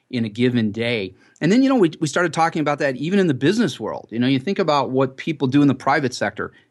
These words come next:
Time is very precious. We're consumed with meetings, both as educators and in the business world. It's always a meeting. And we said, you know,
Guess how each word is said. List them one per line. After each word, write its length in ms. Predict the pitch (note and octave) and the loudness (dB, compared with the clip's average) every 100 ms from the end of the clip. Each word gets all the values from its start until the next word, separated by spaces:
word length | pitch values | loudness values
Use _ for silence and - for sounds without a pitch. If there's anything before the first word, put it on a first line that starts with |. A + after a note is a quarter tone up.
| - | -14
Time 360 | - C3 C3+ D3 | -4 0 4 2
is 120 | G#2+ | 2
very 240 | G#2+ G#2 | -2 -4
precious. 540 | G#2 - D#3+ - - - _ _ | -4 -2 -2 -2 -10 -14 _ _
We're 120 | C#3+ D3 | -6 -2
consumed 560 | D#3+ C3+ - G#3 G#3 | -2 -2 0 2 2
with 180 | D3 A2+ | 2 4
meetings, 760 | A#2+ B2+ C3 G#2+ - - - - _ | 4 4 4 0 -8 -16 -18 -20 _
both 220 | A#2+ A#2 | -4 -2
as 160 | B2 A2+ | -2 0
educators 800 | C3+ C3+ B2+ - C3 B2 A#2+ A2 - | 0 0 -4 -2 0 0 -2 -6 -6
and 420 | A#2 A#2 A2 G#2+ - _ _ | -4 -2 -2 -4 -10 _ _
in 100 | B2 | 2
the 60 | A#2+ | 2
business 440 | A#2+ A2+ A2+ G2+ | 2 -2 -2 -4
world. 280 | G2+ F#2+ E2+ | -6 -6 -4
It's 140 | G#2+ - | -6 -4
always 480 | B2+ D3 D#3 C#3 | 0 4 4 2
a 60 | A#2 | 2
meeting. 440 | A2 A2+ A2+ G2+ | 0 0 -2 -4
And 80 | G2+ | -4
we 60 | A2 | -4
said, 180 | C#3 B2+ | -2 2
you 60 | |
know, 260 | C#3+ C#3+ | 2 2